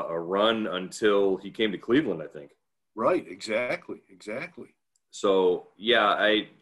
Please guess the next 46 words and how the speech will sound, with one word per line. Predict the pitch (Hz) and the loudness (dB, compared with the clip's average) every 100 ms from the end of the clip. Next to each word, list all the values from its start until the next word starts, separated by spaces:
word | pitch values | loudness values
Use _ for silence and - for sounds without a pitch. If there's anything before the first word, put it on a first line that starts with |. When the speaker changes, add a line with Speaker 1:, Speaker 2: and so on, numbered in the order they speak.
| _ _ - | _ _ -12
Speaker 1:
I, | 123 135 | -6 -2
I | |
can | 135 123 | -2 -2
see | 104 - 139 | -8 0 2
how | 131 | 4
you, | 113 110 101 107 104 _ _ _ | 4 2 -4 -14 -16 _ _ _
you | 117 120 | -10 -6
could | 127 95 | -4 -4
reason | 90 127 117 117 | 0 2 0 0
your | 104 | 2
way | 98 | 2
out | 92 127 | 4 2
of | 92 | 2
it, | - | -6
but | 85 | -4
boy, | 117 113 | 2 4
those | 117 110 | 4 2
are, | 104 - _ - | -4 -10 _ 0
those | 214 | 2
are | 165 | 2
gonna | 143 | 2
be | 117 | 2
some | 98 92 | 0 -2
awkward | 117 113 110 95 | 2 2 2 -6
Zoom | 82 110 117 | -4 -2 0
meetings | 98 90 85 82 | -2 -4 -8 -8
when, | 92 90 92 | -6 -4 2
uh, | 101 185 - - - | 2 2 0 -2 -2
Speaker 2:
<laughs> | - 196 214 - | -2 -2 -2 -2
Speaker 1:
when | 131 - | 0 2
things | 139 127 | 0 2
get | 143 - | 2 6
back | 139 135 - | 6 6 2
to, | 143 135 123 | 4 6 8
uh, | 120 113 101 107 | 8 6 4 0
you | 120 | 2
know, | 113 104 95 90 - - - 113 | 2 2 -2 -8 -18 -20 -20 -4
the, | 110 98 101 | 0 0 2
the | 110 | 4
off | 127 - | 4 2
season, | 113 104 | -2 0
I | |
guess, | 104 104 - - | 2 2 0 0
uh, | 101 95 - _ _ - | 0 0 -4 _ _ -14
between | 104 113 113 107 | -12 -6 -6 -4
the, | 104 101 - | -6 -6 -10